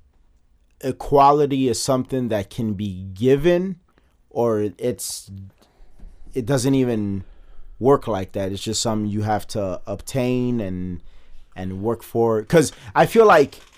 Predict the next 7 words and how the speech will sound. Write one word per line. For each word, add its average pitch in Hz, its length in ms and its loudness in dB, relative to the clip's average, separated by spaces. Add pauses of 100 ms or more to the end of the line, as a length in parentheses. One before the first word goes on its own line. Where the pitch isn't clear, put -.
(200)
there's 147 220 4
this 165 200 2
idea 135 480 4
of, 117 580 2 (1160)
"Give 151 240 4
me 160 220 4
equality. 113 720 2